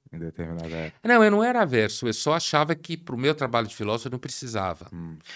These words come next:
Speaker 2: Até hoje eu uso a internet instrumentalmente, mas as redes sociais, eh, quem administra as redes sociais é a Camila, o tempo todo. Eu não acesso
Speaker 1: Ok.
Speaker 2: nada, eu não sei o que acontece, não sei se me xingam, se me pedem casamento,
Speaker 1: Você
Speaker 2: se
Speaker 1: não
Speaker 2: acham que eu sou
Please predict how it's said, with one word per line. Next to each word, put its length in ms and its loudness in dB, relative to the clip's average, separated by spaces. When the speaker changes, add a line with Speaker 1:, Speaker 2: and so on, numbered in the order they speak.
Speaker 2:
Até 240 6
hoje 280 4
eu 100 4
uso 300 0
a 40 0
internet 640 0
instrumentalmente, 760 -4
mas 140 -6
as 120 -4
redes 180 -4
sociais, 680 0
eh, 460 4
quem 140 2
administra 540 0
as 80 -8
redes 200 -2
sociais 360 -2
é 40 -2
a 20 0
Camila, 540 -2
o 80 -10
tempo 300 -4
todo. 400 -2
Eu 40 0
não 80 -2
acesso 680 0
Speaker 1:
Ok. 120 -6
Speaker 2:
nada, 360 2
eu 40 -2
não 120 -4
sei 160 -4
o 60 -2
que 80 -8
acontece, 600 -6
não 100 -12
sei 180 -8
se 140 -12
me 120 -10
xingam, 600 -8
se 100 -10
me 120 -6
pedem 320 -4
casamento, 880 -8
Speaker 1:
Você 120 -20
Speaker 2:
se 60 0
Speaker 1:
não 100 2
Speaker 2:
acham 180 4
que 60 6
eu 40 4
sou 80 4